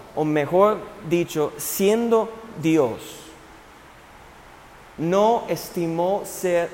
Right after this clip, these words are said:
el ser igual a Dios como cosa que aferrarse, sino que se despojó a sí mismo". A sí mismo, su divinidad. Es Dios,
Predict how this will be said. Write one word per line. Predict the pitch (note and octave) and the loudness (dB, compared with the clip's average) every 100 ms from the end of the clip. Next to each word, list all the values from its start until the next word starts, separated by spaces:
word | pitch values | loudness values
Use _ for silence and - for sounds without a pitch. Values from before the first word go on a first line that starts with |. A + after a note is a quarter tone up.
| - | -2
el | D3+ C#3 | -2 -2
ser | - G3 G#3 - | 0 0 0 0
igual | E3+ D3 D#3+ F3+ G#3 A3+ - | -2 2 4 4 4 -2 -2
a | F3 | -2
Dios | D#3 D3 C#3+ D3 - - - - - - | 0 -2 -2 -4 -14 -20 -20 -20 -14 -2
como | F#3 E3+ D#3 - | 0 2 -2 -2
cosa | F#3 G3 G3+ G#3+ A3 C4+ - - - - - | 0 0 0 -2 -4 -8 -18 -20 -20 -20 -10
que | - D#3 | -2 -2
aferrarse, | C#3 D#3+ E3 F#3+ G3 - A#2+ - - - - - - - - - - - - - - - - - - | 0 0 4 4 2 -4 -10 -12 -18 -20 -20 -20 -20 -20 -20 -20 -20 -20 -20 -20 -20 -20 -20 -20 -12
sino | - G3 F#3+ F#3 | -2 0 2 0
que | F#3+ F3 D#3+ | 0 -2 -4
se | - G3 | -2 0
despojó | E3 D#3+ - - D#3+ C#3 - G3 G#3+ A#3 - - - - - - - - | 2 0 -2 -4 -2 -2 -2 2 2 0 -4 -18 -20 -20 -20 -20 -20 -8
a | - D3 | -4 -2
sí | - F3+ | -2 -2
mismo". | F3 F3+ E3 C3+ G#2+ - - - - - - - | 2 0 0 -4 -8 -10 -20 -20 -20 -20 -20 0
A | C#3+ | 2
sí | D3 G3+ G#3 | 4 2 2
mismo, | G3 E3+ C3+ - - - - | 2 2 -2 -4 -16 -16 -8
su | - G#3+ F#3+ | -2 0 2
divinidad. | G3 F#3+ F#3 F3+ F3 B2+ G2 - - - | 2 2 2 4 4 4 -2 -14 -2 4
Es | F3+ G#3 A3+ - - - - | 6 6 4 -2 -14 -18 -10
Dios, | D3+ F3+ D#3+ C3+ C#3 - | 0 4 4 2 -4 -12